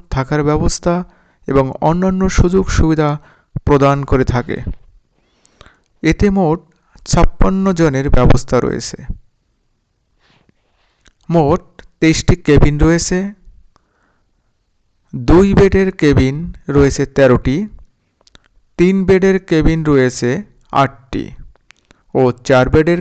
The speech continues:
কেবিন রয়েছে দুইটি। প্রতিটি কেবিনে অ্যাটাচড ওয়াশরুম এবং বাচ্চাদের খেলার স্থানও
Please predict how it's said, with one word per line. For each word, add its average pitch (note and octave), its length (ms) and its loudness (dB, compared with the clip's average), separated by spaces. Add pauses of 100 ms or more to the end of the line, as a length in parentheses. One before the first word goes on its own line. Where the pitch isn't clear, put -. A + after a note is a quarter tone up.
(100)
কেবিন D3 280 2 (100)
রয়েছে E3 340 -2 (520)
দুইটি। C#3+ 380 0 (1700)
প্রতিটি G3+ 480 -2 (200)
কেবিনে C#3+ 460 2 (440)
অ্যাটাচড F3 440 -4 (120)
ওয়াশরুম D3 600 0 (680)
এবং B2 200 2 (160)
বাচ্চাদের D#3 500 -2 (100)
খেলার D#3 320 -2 (320)
স্থানও D#3+ 340 -2